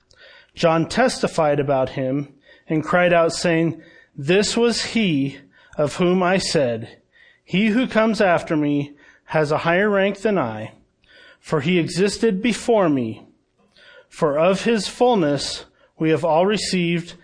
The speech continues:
and grace upon grace. For the law was given through Moses, grace and truth were realized through Jesus Christ. No one has seen God at any time. The only begotten God,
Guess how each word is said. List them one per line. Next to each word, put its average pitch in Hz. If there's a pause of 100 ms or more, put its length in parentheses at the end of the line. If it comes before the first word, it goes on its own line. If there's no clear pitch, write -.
(240)
and 147
grace 165
upon 196
grace. 143 (640)
For 165
the 151
law 165
was 151
given 190
through 220
Moses, 151
grace 165
and 180
truth 143 (340)
were 156
realized 143
through 156
Jesus 139
Christ. - (580)
No 185
one 190
has 160
seen 180
God 165
at 156
any 160
time. 139 (580)
The 165
only 185
begotten 190
God, 143